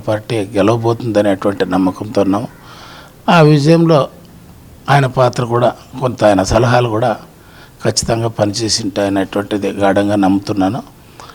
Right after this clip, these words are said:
అంతేకాకుండా ఎంఆర్సీ రెడ్డి గారు ఈరోజు కేవలం వైఎస్ఆర్ పార్టీలో ఈరోజు పరిశీలకునిగా మాత్రమే కాదు, గతంలో కూడా ఆయన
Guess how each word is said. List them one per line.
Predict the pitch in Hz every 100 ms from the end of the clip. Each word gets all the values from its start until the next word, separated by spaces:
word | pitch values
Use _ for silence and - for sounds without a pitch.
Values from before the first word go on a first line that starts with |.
| - -
అంతేకాకుండా | 151 190 175 170 175 175
ఎంఆర్సీ | 151 147 160 160
రెడ్డి | 139 131
గారు | 131 135 135 127 - -
ఈరోజు | 127 127 139 123 113 98 - - - - - - - - -
కేవలం | 131 131 127 117 - -
వైఎస్ఆర్ | 127 123 - 123 113
పార్టీలో | 117 113 131 117 110 - - - - - - - - -
ఈరోజు | 107 123
పరిశీలకునిగా | 117 104 104 131 131 117 113 113
మాత్రమే | 110 104 117 113
కాదు, | - 104 120 202 -
గతంలో | 110 110 139 165 170
కూడా | 147 143 190 254 - - - - - - -
ఆయన | 120 123 113 101